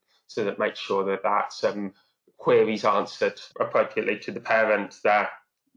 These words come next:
Gonna, um, finish this podcast, um, now, um, so thank you all for listening to, um, this anti-doping, um, episode. Um, this podcast, um, is available on the British Canoeing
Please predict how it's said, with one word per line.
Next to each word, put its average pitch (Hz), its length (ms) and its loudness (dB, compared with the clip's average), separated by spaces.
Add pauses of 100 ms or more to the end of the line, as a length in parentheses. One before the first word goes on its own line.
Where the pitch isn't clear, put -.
Gonna, 170 280 4
um, 160 260 4
finish 190 340 2
this 147 220 -2
podcast, 135 640 2
um, 123 280 4
now, 151 460 4
um, 139 280 4
so 135 280 -2
thank 165 360 -2
you 143 240 0
all 151 280 4
for 139 360 4
listening 135 520 -2
to, 127 340 0
um, 120 260 2
this 131 260 -6
anti-doping, 123 880 0 (240)
um, 113 280 2
episode. 147 600 0 (380)
Um, 120 280 2
this - 280 -4
podcast, 175 760 0
um, 127 240 0
is 131 140 -10
available 139 640 0
on 127 120 -2
the 123 220 -4
British - 380 -6
Canoeing 127 520 -4